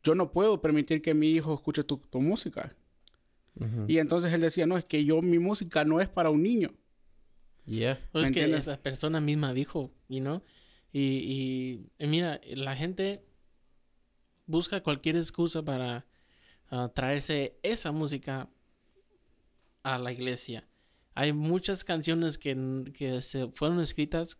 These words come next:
Speaker 3: con ese propósito de hablarle a, a, a alguien que no es Dios, ¿no? Y, y hay, y lamentablemente yo he mirado casos donde las iglesias agarran esa misma música que no fue escrita para Dios y la manipulan para Dios.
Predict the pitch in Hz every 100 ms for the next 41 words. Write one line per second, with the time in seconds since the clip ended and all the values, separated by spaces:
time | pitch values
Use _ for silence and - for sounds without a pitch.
0 | _ - 135 131 131 - 139 139 131 139
1 | 147 131 127 123 117 120 127 135 131 123
2 | 123 - - 123 120 110 - 123 120 135
3 | 143 - 127 120 139 147 139 143 127 -
4 | - _ _ _ _ _ _ _ _ 127
5 | 135 143 - _ _ _ 139 135 135 131
6 | 131 139 135 131 135 143 147 139 135 131
7 | 131 131 135 131 143 165 170 170 160 151
8 | 143 87 110 135 143 156 160 156 156 151
9 | 147 156 143 135 131 127 131 139 151 143
10 | 131 135 143 147 - 147 147 147 147 165
11 | 170 175 175 190 _ _ _ _ _ -
12 | 139 131 160 - 175 175 - 175 190 147
13 | 139 135 131 131 131 - _ _ 135 131
14 | 127 123 113 127 127 127 127 123 120 120